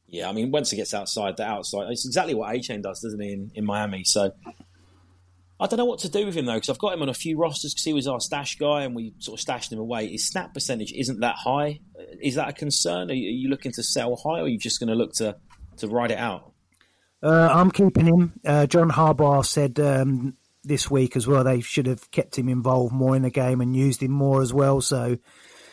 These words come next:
Speaker 2: I think they like him. I think they like that express speed, and I think there's a role for him. I think he's already probably overtaken Justice Hill.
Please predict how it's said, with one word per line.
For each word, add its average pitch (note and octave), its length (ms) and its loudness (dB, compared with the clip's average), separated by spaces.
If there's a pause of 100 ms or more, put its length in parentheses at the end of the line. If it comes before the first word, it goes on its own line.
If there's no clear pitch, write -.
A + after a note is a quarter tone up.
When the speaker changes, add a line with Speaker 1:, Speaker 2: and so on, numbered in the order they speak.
(480)
Speaker 2:
I F#3 80 6
think F3+ 200 4
they D#3+ 140 6
like D#3+ 300 6
him. E3+ 340 2
I D3 80 2
think D#3+ 180 2
they D3 120 4
like D3 180 4
that C#3 160 0
express C3+ 440 0
speed, C#3+ 500 4
and C3+ 180 2
I C3 60 2
think C3+ 220 -2
there's C3+ 120 2
a C3+ 80 4
role C#3 220 6
for D#3 100 2
him. C#3+ 60 6
I C#3+ 60 4
think A3 180 0
he's C#3 120 2
already C#3+ 220 4
probably C#3 280 2
overtaken C3+ 600 0
Justice C3 460 0
Hill. D3 340 4